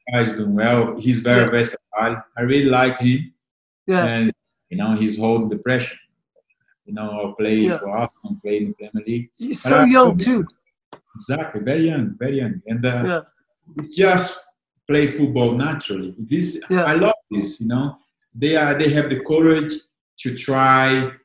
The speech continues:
Speaker 1: And, uh, like us, for example, when we were young, try, go for it,
Speaker 2: Just
Speaker 1: you know. I love this, uh, this courage for these young kids. But I definitely, uh, what I've been told the last few, few years, basically,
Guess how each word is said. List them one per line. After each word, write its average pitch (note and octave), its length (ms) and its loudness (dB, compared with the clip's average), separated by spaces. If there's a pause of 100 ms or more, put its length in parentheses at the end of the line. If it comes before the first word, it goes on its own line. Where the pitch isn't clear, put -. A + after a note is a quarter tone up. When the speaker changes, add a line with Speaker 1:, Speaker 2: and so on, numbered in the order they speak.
(120)
Speaker 1:
And, B2 360 0
uh, B2 80 2
like D#3+ 420 2
us, D#3 320 2
for B2 120 -2
example, A#2+ 400 -2
when C3+ 260 0
we C3+ 240 0
were C3 200 4
young, B2+ 580 2
try, C3 420 -2
go C3 180 0 (100)
for C3+ 100 -2
it, C3+ 100 2
Speaker 2:
Just - 220 -2
Speaker 1:
you B2+ 60 -16
know. C3 140 -6 (400)
I D3 40 -2
love D#3+ 500 0
this, - 380 -8 (440)
uh, B2 300 2
this A#2+ 240 -2
courage C3 320 2
for A2+ 260 -6
these A2 340 -8
young A2 280 -4
kids. - 400 -12 (220)
But C3 100 2
I E3+ 220 2 (180)
definitely, A#2 880 -2 (180)
uh, A#2+ 220 -2 (120)
what A#2 200 -6
I've A#2 220 -4
been A2+ 200 -2
told G#2+ 320 -4 (100)
the G#2+ 60 -10
last G#2+ 480 -10
few, G#2+ 280 -6 (100)
few G#2+ 160 -8
years, G#2+ 400 0
basically, F#2+ 600 -4